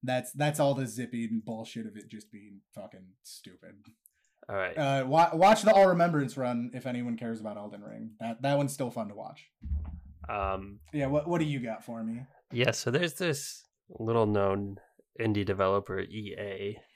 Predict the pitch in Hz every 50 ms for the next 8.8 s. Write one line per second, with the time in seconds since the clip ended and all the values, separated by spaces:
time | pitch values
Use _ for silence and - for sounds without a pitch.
0 | _ _ _ _ _ - 110 107 101 104 104 101 101 101 - 151 147 143 104 107
1 | 104 101 101 98 98 101 104 104 98 98 95 98 - - _ _ _ _ _ -
2 | - - - - - - 120 113 98 - 104 110 - - 101 95 92 92 - -
3 | - 107 98 82 85 - - - _ _ _ _ - - - _ _ _ - -
4 | - _ - - - - - - _ _ - - - 160 156 160 156 151 151 156
5 | 160 160 165 175 175 165 143 123 135 127 - 139 139 131 120 120 113 120 113 104
6 | 101 107 120 120 117 110 110 110 - _ _ _ _ _ _ _ 233 165 135 113
7 | 120 113 - - - 117 - - - - - 123 117 120 131 139 139 139 135 127
8 | - - - - 113 110 110 120 127 127 127 135 139 147 147